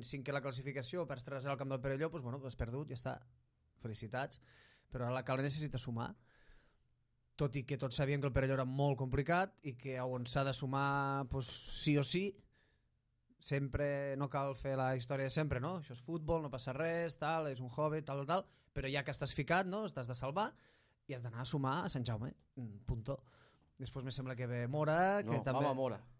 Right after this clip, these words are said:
Speaker 1: Després anem a Mora. No, no, ja no. Bé, bé vull dir que toca a Mora. I a Sant Jaume també anem a Sant Jaume. És a dir, són, eren tres setmanes bastant bèsties. Però la més important per mi, traient la il·lusió i lo bonic que és jugar un derbi en el camp del Perelló,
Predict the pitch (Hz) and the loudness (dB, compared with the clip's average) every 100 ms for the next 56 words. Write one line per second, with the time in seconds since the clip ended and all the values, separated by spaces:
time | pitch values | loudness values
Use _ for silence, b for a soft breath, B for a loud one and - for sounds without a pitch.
0 | _ _ - 127 143 131 131 139 139 160 | _ _ -14 -4 0 2 4 6 8 10
1 | 185 220 185 196 220 190 208 160 139 147 | 10 8 8 8 8 6 2 -2 -6 0
2 | 160 175 196 175 151 139 123 160 151 135 | 2 4 4 2 2 0 4 4 4 2
3 | 135 139 110 - - 120 117 131 131 139 | 4 2 -2 -10 -8 -4 -2 -2 0 0
4 | 160 165 143 135 131 127 123 160 151 120 | 2 4 6 6 4 2 4 4 4 0
5 | 117 113 127 120 B B 131 127 120 131 | -2 -4 -6 -8 B B -8 -6 -6 -6
6 | 139 131 147 156 - 135 151 151 117 - | -6 -6 -6 -6 -6 -6 -6 -6 -10 -12
7 | b b b b b b b - - 147 | b b b b b b b -20 -10 -2
8 | 131 131 131 131 117 127 143 160 151 147 | 0 2 0 6 8 10 8 6 6 4
9 | 135 156 208 - - _ _ _ _ _ | 6 4 4 -2 -18 _ _ _ _ _
10 | _ _ - 156 160 165 165 156 147 147 | _ _ -4 -2 0 0 0 4 6 8
11 | 156 160 151 139 147 139 147 139 139 135 | 8 6 6 6 6 4 0 0 -2 -2
12 | 143 143 143 143 139 143 139 127 135 127 | -2 -2 -2 0 0 0 0 0 -2 0
13 | 147 | 0